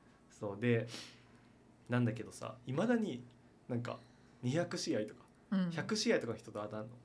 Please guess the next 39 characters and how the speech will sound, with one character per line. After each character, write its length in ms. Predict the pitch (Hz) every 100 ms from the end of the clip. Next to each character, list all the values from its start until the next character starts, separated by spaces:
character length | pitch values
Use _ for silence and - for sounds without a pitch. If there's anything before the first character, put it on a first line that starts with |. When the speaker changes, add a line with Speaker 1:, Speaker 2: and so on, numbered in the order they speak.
| -
Speaker 2:
う 40 |
ん 20 | 202
う 40 |
ん 40 |
う 200 | 202 190
ん。 20 | 190
Speaker 1:
も 60 |
う 20 |
そ 220 | 185 175 349
れ 120 | 427
は 140 | 403
さ 140 | - 220
す 160 | 320
が 100 | 240
に 140 | 247 240
じ 100 | 117
ゃ 40 |
ん 20 |
っ 20 | 110
て 160 | 107 120
思 60 |
う 140 | 117 117
わ 140 | -
け。 60 | 175
Speaker 2:
確 160 | 175
か 80 | 170
に、 100 | 170
確 0 |
か 40 |
に、 60 | 170
確 100 | 185
か 60 | -
に。 120 | 240 - -
Speaker 1:
と 100 | 156
か 140 | - 92
ね。 180 | 101 117 - -
で、 400 | 127 165 120 - - -
俺 160 | 135 123
も 420 | 123 123 110 117